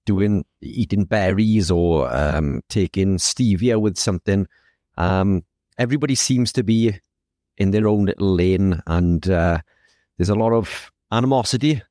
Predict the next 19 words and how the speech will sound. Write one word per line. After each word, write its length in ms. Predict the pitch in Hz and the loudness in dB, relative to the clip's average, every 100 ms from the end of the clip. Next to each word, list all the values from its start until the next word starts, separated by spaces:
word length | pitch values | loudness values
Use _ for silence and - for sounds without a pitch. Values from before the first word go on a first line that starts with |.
| _ | _
that 100 | 113 | -2
I 60 | 113 | -2
th-, 120 | - | -4
I 80 | 107 | -6
think 320 | 104 131 117 - _ | -2 -4 -4 -12 _
between 600 | 117 - 139 131 131 107 - _ _ _ _ | -8 -4 0 0 0 -2 -8 _ _ _ _
all 240 | - 113 110 | -4 -2 0
of 80 | 92 | 0
these 360 | 113 104 - - _ _ _ | 0 0 -4 -10 _ _ _
different 300 | 113 - 117 - _ | -4 -2 -4 -6 _
fractions. 640 | - 117 - 147 151 - - _ _ _ _ _ _ | -6 -6 -4 -2 -2 -4 -12 _ _ _ _ _ _
Whereas 240 | 117 120 113 | -2 0 0
we're 160 | 139 | 0
all 160 | 151 170 | 0 0
on 80 | 156 | 0
the 80 | 156 | -2
same 240 | 165 147 | -2 -2
journey. 380 | 151 151 165 170 _ _ _ _ _ - | 0 0 0 -2 _ _ _ _ _ -8
Um, 420 | 104 107 110 107 | -2 0 0 -2